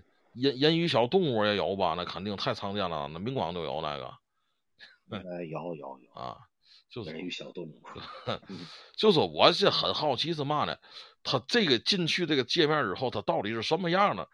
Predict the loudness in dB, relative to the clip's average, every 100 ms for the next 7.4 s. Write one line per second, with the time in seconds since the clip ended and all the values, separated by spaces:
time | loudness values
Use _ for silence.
0 | -20 _ -6 -2 0 2 2 4 4 4
1 | 2 -2 -4 -2 -2 -4 -6 -6 -8 -6
2 | -6 -8 -10 -12 _ _ _ _ _ _
3 | _ _ _ -10 -6 -4 -6 -8 -8 -4
4 | -2 0 0 0 -2 -2 -4 -2 -2 -2
5 | -2 -2 -6 -10 -12 -12 -12 _ _ _
6 | -4 -2 0 0 -2 -2 -8 _ -20 -14
7 | -10 -8 -8